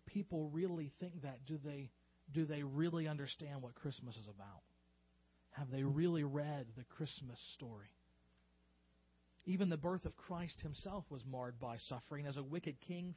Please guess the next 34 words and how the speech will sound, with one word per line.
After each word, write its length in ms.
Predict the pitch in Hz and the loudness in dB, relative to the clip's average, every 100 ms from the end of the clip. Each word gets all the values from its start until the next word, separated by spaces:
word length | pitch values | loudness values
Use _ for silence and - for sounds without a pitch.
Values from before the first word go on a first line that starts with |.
| - | -6
feared 320 | 165 165 170 - - - | -4 -4 -6 -10 -18 -4
for 120 | 160 | -2
his 180 | 139 120 | -2 -2
life 360 | 151 160 175 - | 2 4 2 0
and 120 | 143 | -4
his 180 | 135 123 | -4 -4
reign, 500 | 131 151 170 170 170 - - - | -2 0 2 2 0 -4 -6 0
his 180 | 156 - | 0 -2
power 360 | 175 175 175 156 | -2 2 2 2
over 200 | 151 147 | 2 2
people, 340 | 175 175 175 | 2 2 0
and 120 | 156 | -2
so 140 | - 160 | -2 -2
he 220 | - 214 | -2 -4
ordered 240 | 165 160 151 | -2 -2 -2
the 60 | 143 | -2
deaths 300 | 160 160 160 | -4 -4 -8
of 100 | 135 | -6
children 400 | 196 196 160 135 - - | -2 0 -2 -4 -10 -6
born 340 | 147 185 180 165 | 2 4 4 2
near 160 | 165 | 0
the 100 | 156 | -2
time 280 | 156 170 175 | -4 -4 -2
and 100 | 170 | -4
place 300 | 190 185 - | -2 -4 -4
of 80 | 165 | -6
Jesus' 400 | 165 190 139 131 | -4 -4 -4 -6
own 140 | 113 107 | -8 -10
birth. 220 | 92 - - _ _ _ _ - | -14 -16 -20 _ _ _ _ 4
How 160 | 196 | 6
many 140 | 202 208 | 8 6
died 260 | 202 208 | 6 6
that 140 | 220 196 | 2 0
day? 260 | 214 233 | -2 -2